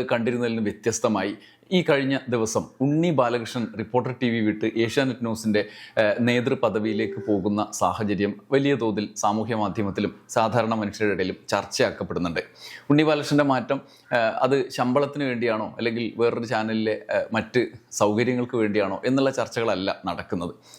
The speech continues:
അതാണ് അതിൽ ഏറ്റവും ആരോഗ്യകരമായ ഒരു കാര്യമായിട്ട് എനിക്ക് തോന്നിയത്. എന്തുകൊണ്ടാണ് ഉണ്ണി ബാലകൃഷ്ണൻ അങ്ങനെ പോകുന്നത്? ഏഹ്, നമ്മളെ അല്ലെങ്കിൽ ഈ സാമൂഹ്യ മാധ്യമങ്ങളിലൊക്കെ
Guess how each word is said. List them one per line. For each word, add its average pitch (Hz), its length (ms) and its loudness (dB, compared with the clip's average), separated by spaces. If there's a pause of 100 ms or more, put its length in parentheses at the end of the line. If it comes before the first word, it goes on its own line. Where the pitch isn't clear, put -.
അതാണ് 143 260 2
അതിൽ 117 180 2
ഏറ്റവും 113 260 0 (140)
ആരോഗ്യകരമായ 123 580 2
ഒരു 107 140 -4
കാര്യമായിട്ട് 98 340 -2
എനിക്ക് 90 220 -8
തോന്നിയത്. 85 280 -2 (440)
എന്തുകൊണ്ടാണ് 135 540 2
ഉണ്ണി 120 200 -2
ബാലകൃഷ്ണൻ 117 340 0
അങ്ങനെ 110 220 -2
പോകുന്നത്? 104 320 0 (360)
ഏഹ്, 104 120 2 (120)
നമ്മളെ 135 280 2 (300)
അല്ലെങ്കിൽ 123 340 0
ഈ - 20 2 (160)
സാമൂഹ്യ 117 380 0
മാധ്യമങ്ങളിലൊക്കെ 110 580 -2